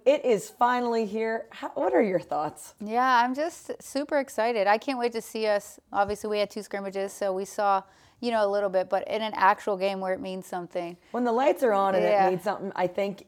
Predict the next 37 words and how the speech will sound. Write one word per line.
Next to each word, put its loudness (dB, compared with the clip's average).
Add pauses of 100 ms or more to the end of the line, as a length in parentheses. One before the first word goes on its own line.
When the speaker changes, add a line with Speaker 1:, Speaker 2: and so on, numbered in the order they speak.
(120)
Speaker 1:
y-, -4 (140)
you're 2
a 2
little 0
bit 0
different. -6
Speaker 2:
Yeah. -2 (200)
Speaker 1:
And -2
what 6
are 4
you 2
looking -2
forward -2
to? -4 (300)
Um, -2
obviously, 2
for -2
the 0
viewers 2
at 4
home 2
that -2
don't 4
know, 4 (300)
uh, 4
we 4
start 8
this 4
weekend, 2
Saturday, 6
at 2
the -4
Conference 0
Challenge, -2
which -2
is 0
hosted 4